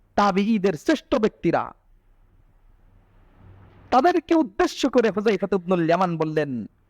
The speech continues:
"লাকাদ উনজিলাল নিফাকু আলা কওমিন খায়রুম মিনকুম।"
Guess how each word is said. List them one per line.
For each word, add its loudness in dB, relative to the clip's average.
"লাকাদ 0
উনজিলাল 0
নিফাকু -2
আলা 0
কওমিন 0
খায়রুম -2
মিনকুম।" -2